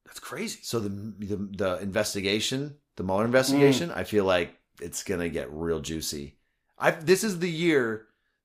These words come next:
Speaker 2: that it's gonna crumble in the White House.
Speaker 1: Have you heard about the text messages, though? I mean, that shit is,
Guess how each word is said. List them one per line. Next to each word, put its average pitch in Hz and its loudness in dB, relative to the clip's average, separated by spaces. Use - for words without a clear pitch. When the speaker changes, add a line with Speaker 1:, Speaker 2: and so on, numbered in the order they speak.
Speaker 2:
that 110 0
it's 127 -6
gonna 120 0
crumble 107 0
in 107 -6
the 101 -2
White 90 -2
House. - -14
Speaker 1:
Have 170 -2
you 269 4
heard 320 2
about 262 4
the 208 0
text 190 0
messages, 202 -4
though? 202 4
I 165 -4
mean, 156 -2
that 185 2
shit 226 -2
is, 127 -4